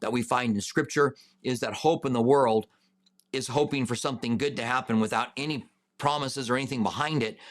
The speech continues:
but the hope that we have has some substance behind it and comes from the Word of God. Okay, Tim, I hope that that's, um, that, that helps. If it doesn't, you can ask a follow-up question,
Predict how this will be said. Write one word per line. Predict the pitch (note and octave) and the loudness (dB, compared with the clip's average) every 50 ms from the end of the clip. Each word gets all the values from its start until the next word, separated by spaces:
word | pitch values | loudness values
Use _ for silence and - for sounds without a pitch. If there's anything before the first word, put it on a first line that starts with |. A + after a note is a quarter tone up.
| - - - - _ _ | -20 -20 -20 -20 _ _
but | - C#3 C3 - | 0 0 0 0
the | B2 A2+ | -2 0
hope | G#2+ D3+ E3 D#3+ D#3+ | 2 2 2 2 0
that | - B2+ A#2+ | -4 -2 -2
we | C3+ C3 | -2 -2
have | C3 D3 D3+ D3 B2+ A#2 A2 - - _ _ _ _ _ | -2 0 0 2 2 0 0 -4 -10 _ _ _ _ _
has | - D3 D3+ C#3 - | -2 -2 -2 -2 -4
some | - A#2+ A#2 | -4 -4 -4
substance | - - - E3 - - - C#3 B2+ A2+ | -4 -2 -4 -6 -6 -6 -8 -8 -8 -4
behind | - A#2 G2+ A2+ A#2 A#2+ A2+ G#2+ | -4 -4 -2 -2 -4 -4 -2 -4
it | A#2 - | -4 -4
and | - A2 - | -4 -6 -6
comes | - - C#3 C3 B2 - | -4 -4 -2 -2 -2 -2
from | - - A#2+ A#2 A#2+ | 0 0 2 2 4
the | A2+ A2 | 2 2
Word | G2 G2+ G2 G2 | 2 2 2 2
of | F#2+ F2+ F2+ | 0 -2 -2
God. | G#2 F2+ D2 - - - - _ _ _ _ _ _ _ _ _ _ _ _ _ _ _ _ _ - _ - - - - _ - - - | -2 -2 -2 -4 -8 -12 -18 _ _ _ _ _ _ _ _ _ _ _ _ _ _ _ _ _ -20 _ -20 -20 -20 -20 _ -20 -20 -14
Okay, | - - C#3 C#3 D3 - - - - | -8 -6 -4 -4 -4 -6 -10 -14 -8
Tim, | - D#3 D3 D3 D3+ C#3+ - - _ _ - - | -4 -2 -2 0 -2 -2 -6 -10 _ _ -6 -4
I | C3+ C3+ | -2 2
hope | D3 E3+ E3+ - | 2 0 0 0
that | D3 A#2 - | -4 -4 -2
that's, | C#3+ B2+ C3 - - - - | -2 -2 -2 -4 -8 -8 -2
um, | A2+ A2 A2 G#2 G2 G2 G2 G2 F#2 | 0 2 2 2 2 2 0 0 -2
that, | - A#2+ - | -2 -4 -4
that | A#2 A2+ | -2 -2
helps. | B2 C3+ D3 D3+ D3+ - - - - - - | -2 -2 -2 -4 -4 -8 -10 -12 -10 -8 -6
If | B2+ B2+ | -6 -6
it | C#3+ | -2
doesn't, | - G3 G3+ F#3+ E3 D#3 - B2+ | -2 -2 -2 -2 -4 -6 -6 -4
you | B2+ | -4
can | A#2 D3 C#3+ | -2 -2 -4
ask | C#3 C3 - | -4 -4 -6
a | C3+ | -2
follow-up | - - C#3 D#3 D#3+ D#3+ D#3+ C#3+ C3+ | 0 2 2 2 2 2 0 0 0
question, | - E3+ D#3 D#3 - - E3 D#3 C#3+ | 0 -2 -2 -2 -4 -4 -4 -4 -4